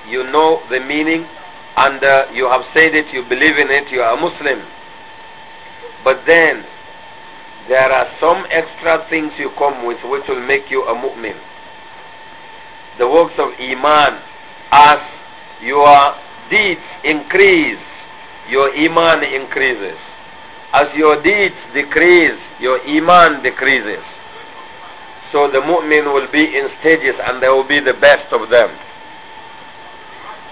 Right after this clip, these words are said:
But sometimes when one is called the mu'min,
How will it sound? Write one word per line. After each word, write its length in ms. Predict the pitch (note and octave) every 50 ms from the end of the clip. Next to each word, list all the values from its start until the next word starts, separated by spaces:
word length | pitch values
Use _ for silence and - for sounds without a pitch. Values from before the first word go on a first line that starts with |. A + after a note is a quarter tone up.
| - -
But 220 | D3 D3+ D3+ - - - - - - - - - - - - -
sometimes 760 | F3 F#3+ A3 G#3+ - - G3+ G3+ G3 F#3+ F3+ E3 D3+ C3 A#2 -
when 260 | C3 C#3 D#3+ F3 G3 G3 G3 F3+ - - - - B2 C3+
one 240 | D#3+ F3 F#3 F#3 F3 D3
is 100 | D#3+ D#3 - - -
called 260 | E3+ E3+ F3 E3+ D#3
the 100 | D3 C#3+
mu'min, 500 | D3+ E3 F3+ - E3+ D#3+ D#3 C#3+ A#2+ F#2